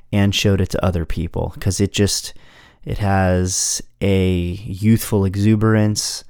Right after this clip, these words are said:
It was funny. I thought it was very funny. It, it just, it, it was that sweet spot of humor. Um, not too, uh, not too quippy, not too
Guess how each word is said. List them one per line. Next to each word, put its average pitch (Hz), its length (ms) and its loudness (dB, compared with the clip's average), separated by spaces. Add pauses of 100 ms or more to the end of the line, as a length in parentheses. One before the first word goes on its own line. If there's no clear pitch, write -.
(880)
It 104 260 -2
was 95 360 -2
funny. 110 800 4 (180)
I 95 100 -2
thought 98 220 0
it 92 60 0
was 92 200 -2
very 98 280 2
funny. 87 380 -2
It, 90 180 -2
it 92 200 -2 (300)
just, - 400 -6
it, 101 220 -2
it 113 140 2
was 107 140 2
that - 200 2
sweet - 360 -4
spot - 360 -6 (180)
of 92 520 -4
humor. 85 520 -6 (600)
Um, 85 760 -2 (640)
not 104 420 0
too, 101 960 2 (840)
uh, - 40 -10 (500)
not 107 280 -2
too 131 340 2
quippy, 123 720 4
not 107 420 -2
too 107 760 2